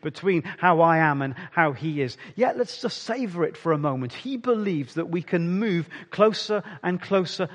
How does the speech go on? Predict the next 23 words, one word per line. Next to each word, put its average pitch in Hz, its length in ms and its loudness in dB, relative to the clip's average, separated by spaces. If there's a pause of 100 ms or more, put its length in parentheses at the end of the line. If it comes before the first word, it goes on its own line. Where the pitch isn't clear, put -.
(120)
and 170 140 -2
closer, 165 440 0
that 151 160 -4
we 170 120 -2
can 165 220 -2
bridge 190 400 0
that 208 300 -4
gap, 139 340 -2 (220)
that 160 100 -2
we 165 180 -2
can 208 220 -4
become 151 480 -4 (180)
more 180 460 2 (180)
and 180 160 -2
more 151 360 -2 (180)
like 147 440 -4 (200)
Jesus. - 680 -8 (480)
Which 226 160 4
is 202 140 2
why 254 240 10
discipleship 190 960 4
is 190 140 2
so 170 720 2